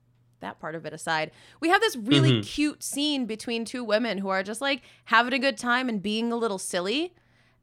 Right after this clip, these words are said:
Speaker 1: And I think that given the opportunity and given, like, language understanding,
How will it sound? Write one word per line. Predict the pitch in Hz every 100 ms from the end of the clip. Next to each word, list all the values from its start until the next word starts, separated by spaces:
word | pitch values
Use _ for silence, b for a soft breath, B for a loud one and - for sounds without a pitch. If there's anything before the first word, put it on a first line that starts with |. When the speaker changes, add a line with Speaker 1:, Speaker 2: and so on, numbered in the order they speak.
| -
Speaker 1:
And | 240 233 233 220 208 - _ _ -
I | 233
think | 233 294 302
that | 311 269 - - 185
given | 247 269 285 269
the | 247
opportunity | 214 214 214 - 226 233 240 269
and | 208 202
given, | 214 220 220 214 -
like, | 185 175 - _ _
language | - 190 190 202 202 202 185 185 _ _ _ _
understanding, | 226 233 208 190 - 190 180 190 269 311